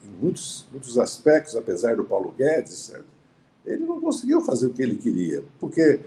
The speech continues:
lá como cá, diríamos nós portugueses, né, é, ele não tem maioria na Câmara e no Senado. E nós sabemos o que significa não ter maioria na Câmara e no Senado. Nós estamos vivendo isso aqui no Brasil. Eu não acredito que ele possa,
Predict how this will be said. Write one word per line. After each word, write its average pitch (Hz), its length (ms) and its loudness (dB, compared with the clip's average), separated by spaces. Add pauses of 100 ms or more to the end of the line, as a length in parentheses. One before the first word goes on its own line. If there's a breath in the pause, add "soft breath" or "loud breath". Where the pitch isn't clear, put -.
(140)
lá 175 240 6
como 131 320 -2
cá, - 440 0 (200)
diríamos 90 560 -20
nós 85 460 -10
portugueses, - 680 0
né, - 140 -8 (920 soft breath)
é, - 340 -8 (800)
ele - 200 4
não 294 120 4
tem 370 120 8
maioria 330 360 4
na 107 120 0
Câmara 98 340 0
e 92 40 -4
no 95 60 -8
Senado. 82 480 -6 (500)
E 101 40 -6
nós 104 160 -2
sabemos 190 360 4
o - 40 -14
que - 60 -14
significa - 540 -2
não 104 140 -4
ter - 120 -6
maioria 98 380 4
na 95 60 -8
Câmara 95 160 -4
e - 0 -
no 101 60 -4
Senado. 85 360 0
Nós 92 160 -4
estamos 160 340 0
vivendo 135 420 2
isso 143 160 -2
aqui 165 140 -12
no - 80 -12
Brasil. 139 520 -2 (1120 soft breath)
Eu - 100 -2
não 160 80 4
acredito 165 560 4
que 127 120 4
ele 120 180 8
possa, 90 840 2